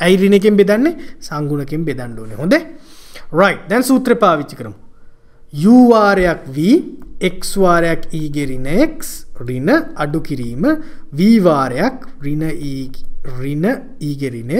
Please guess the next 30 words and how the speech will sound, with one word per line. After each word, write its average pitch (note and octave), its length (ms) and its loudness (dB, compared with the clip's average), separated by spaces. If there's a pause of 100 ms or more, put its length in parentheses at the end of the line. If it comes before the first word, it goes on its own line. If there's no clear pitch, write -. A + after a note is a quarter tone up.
x - 240 -16
වාරයක් C#3+ 400 -2
ඩී E3+ 180 0
යූ F#3 140 2
බෙදීම D3+ 240 -2
ඩී C3+ 260 -4
එක්ස් - 160 -6 (140)
එකයි E3 380 -2
වාරයක් A#2+ 360 -2
ඩී C3+ 300 -2
එක්ස් - 180 -10 (400)
එක - 240 -6
වැඩක් B2 320 -2
නැහැ. G3 220 2 (320)
හරි, C#3 160 -2
එක - 180 -4
වාරයක් B2+ 400 -4
e C3+ 220 -8
ගේ B2+ 100 -4 (140)
ඍණ B2 180 -2 (140)
x, - 180 -6 (320)
එකම A#2+ 220 -12 (240)
e D3+ 320 -8
ගේ C3+ 100 -6
ඍණ A#2+ 220 -10
x - 140 -8
ම B2 160 -10
තමයි. F3 160 0 (720)
එතකොට F3+ 240 0 (160)
ඍණ F#3 340 2